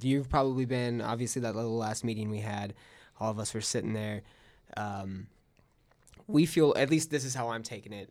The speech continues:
I came out here, and I know you asked me earlier why I came out to Austin. I came out here for this.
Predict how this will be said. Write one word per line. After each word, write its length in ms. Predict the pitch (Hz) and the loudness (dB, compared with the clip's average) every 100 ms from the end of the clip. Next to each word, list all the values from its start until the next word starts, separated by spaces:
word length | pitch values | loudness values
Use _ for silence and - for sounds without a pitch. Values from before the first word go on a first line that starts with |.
| - | -2
I 220 | 120 143 | 2 2
came 300 | 143 151 135 | 2 0 2
out 160 | 127 127 | 2 2
here, 320 | 127 127 123 | 2 2 2
and 120 | 110 | 2
I 40 | |
know 100 | 113 | 2
you 140 | 113 113 | 2 0
asked 200 | 107 - | 0 -2
me 80 | 107 | -2
earlier 220 | 107 104 | 0 0
why 140 | 104 | -2
I 60 | 101 | -4
came 160 | - 104 | -4 -4
out 100 | 98 | -4
to 80 | |
Austin. 440 | - 101 - 110 104 - - - | -4 -6 -4 -4 -4 -10 -20 -2
I 120 | 123 | 2
came 200 | 127 135 | 2 2
out 120 | 117 117 | 2 2
here 180 | 113 107 | 0 0
for 280 | - 104 | -2 -2
this. 300 | 101 - 131 | -4 -8 -10